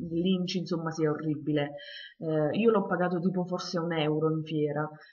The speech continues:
e cinquanta millilitri, eh, ovviamente per come lo utilizzo io mi dura,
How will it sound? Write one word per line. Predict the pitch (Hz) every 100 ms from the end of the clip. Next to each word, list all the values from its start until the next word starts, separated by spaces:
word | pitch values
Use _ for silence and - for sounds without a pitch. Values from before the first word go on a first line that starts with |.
| -
e | 175
cinquanta | 170 185 180 180 190 185
millilitri, | 180 180 185 196 196 196 196 202 -
eh, | 160 151 147 147 151 151 165
ovviamente | 160 165 170 185 170
per | 170
come | - 190
lo | 180
utilizzo | 180 175 165 175
io | 190 196 175 - 165
mi | 160
dura, | 151 156 147 156 240